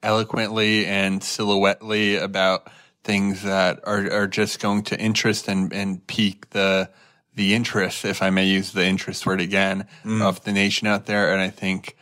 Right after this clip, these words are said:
Speaker 1: people are gonna be really excited to take a deep delve into your mind.
Speaker 2: Thanks, Dave. I,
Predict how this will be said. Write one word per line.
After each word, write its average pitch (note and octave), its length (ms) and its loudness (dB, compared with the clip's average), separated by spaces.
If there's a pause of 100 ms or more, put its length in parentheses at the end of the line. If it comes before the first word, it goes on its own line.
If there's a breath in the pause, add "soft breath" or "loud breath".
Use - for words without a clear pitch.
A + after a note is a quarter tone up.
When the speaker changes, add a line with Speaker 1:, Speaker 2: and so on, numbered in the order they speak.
(220 soft breath)
Speaker 1:
people G2+ 240 0
are G2 60 4
gonna F#2+ 120 2
be F#2+ 120 0
really F#2+ 240 2
excited F#2 440 -2
to - 100 -18
take F#2 220 -6
a F#2+ 60 -2
deep F2+ 240 -4
delve F2 240 -2
into F2+ 200 -6
your F#2+ 80 -4
mind. G2+ 340 -6 (840 soft breath)
Speaker 2:
Thanks, A#2+ 180 -10
Dave. F#2 200 -6
I, F#2+ 40 -2